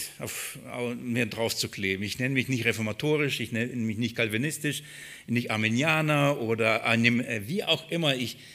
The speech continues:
ich hüte mich. Und auch wenn gerne Leute das von mir verlangen würden und sagen, „Jetzt stell dich und positionier dich.“ Ich sag euch warum. Ich hab nur einen Herrn und einen Retter. Und ich hab nur einen, der für mich gestorben ist.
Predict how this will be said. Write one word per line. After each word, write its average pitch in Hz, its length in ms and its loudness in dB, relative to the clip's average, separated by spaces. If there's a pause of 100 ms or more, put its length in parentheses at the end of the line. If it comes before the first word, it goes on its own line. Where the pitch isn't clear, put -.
(120)
ich - 240 -2
hüte 185 260 4
mich. 104 340 -2
Und 117 280 -6
auch 120 200 -6
wenn 131 300 0
gerne 156 220 4
Leute 143 440 6 (380)
das - 160 2
von 135 140 0
mir 135 100 2
verlangen 143 380 2
würden 131 140 2
und 123 60 0
sagen, 104 220 2
„Jetzt 107 120 -2
stell 170 380 6
dich 151 240 2
und 143 180 0
positionier 143 680 2
dich.“ 101 340 -8 (680)
Ich 139 120 0
sag 185 260 4
euch 131 200 4
warum. 101 360 0 (440)
Ich 120 200 -2
hab 143 180 -2
nur 131 220 2
einen 139 280 2
Herrn 95 320 -2 (1300)
und 123 240 -6
einen 117 260 2
Retter. 92 360 -4 (400)
Und 123 80 -4
ich 147 100 2
hab 135 120 0
nur 127 200 2
einen, 151 300 4
der 135 100 4
für 131 100 -2
mich 131 180 2
gestorben 90 580 -4
ist. - 200 -14